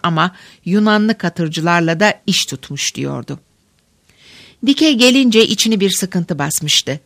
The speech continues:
Bir İngiliz subayına kafa tutmak kolay iş değildi.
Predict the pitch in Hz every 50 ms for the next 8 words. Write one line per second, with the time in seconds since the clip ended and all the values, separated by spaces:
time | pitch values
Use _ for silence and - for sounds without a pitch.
0 | _ _ _ _ _ - 185 202 165 - - 233 240 226 196 160 160 - - -
1 | 165 156 165 160 151 156 156 - 180 175 - 214 - 180 165 - 170 175 208 202
2 | - - 208 208 214 214 214 208 - - - 226 233 233 202 143 127 131 135